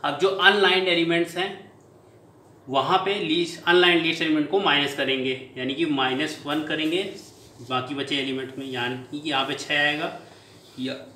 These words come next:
यहाँ पे टू आएगा, यहाँ पे थ्री आएगा, यहाँ पे ज़ीरो आएगा, यहाँ पे कितना आएगा, छः में एक गया, पाँच, उसके बाद पाँच, उसके बाद यहाँ सेवन,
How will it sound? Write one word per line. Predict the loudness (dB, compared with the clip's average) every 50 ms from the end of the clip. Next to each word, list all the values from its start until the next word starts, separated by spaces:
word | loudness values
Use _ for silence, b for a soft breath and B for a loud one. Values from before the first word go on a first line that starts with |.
| -20 -20 -20 -16 -8
यहाँ | -6 -2 0 2 2 2
पे | 2 2
टू | 4 4 4 4
आएगा, | 4 2 2 2 0
यहाँ | 2 2 2 0 0
पे | 0 -2 -4
थ्री | -6 -4 -2 0 0
आएगा, | 0 0 0 -2 -2 -2
यहाँ | -2 -2 -2 -2 -2
पे | -2 -4 -6
ज़ीरो | -4 -4 -4 -2 -2 0
आएगा, | 0 -2 -2 -2 -2 -4 -4 -6 -12 -10 -6
यहाँ | -6 -2 0 0 0
पे | 0 -2
कितना | -4 0 2 2 4
आएगा, | 4 2 2 0 -4 -6 -8 -14 B B B B B B B B B -14 -2
छः | 2 2 4 4
में | 4 2
एक | 0 0 0
गया, | 0 0 0 0 0
पाँच, | 0 0 0 0 -2 -8 -12 -14 -16 -18 -18
उसके | -10 -6 -4 -2
बाद | -2 -2 -2 -2 -6 -14 -18 -20 -20 -10 -6
पाँच, | -2 0 0 -2 -2 -4 -10 -16 -16 -14
उसके | -12 -10 -4 -4 -2
बाद | 0 0 -2 -2 -4 -8 -8 -6
यहाँ | -4 -4 -4
सेवन, | -4 -4 -2 -2 0 0 -2 -4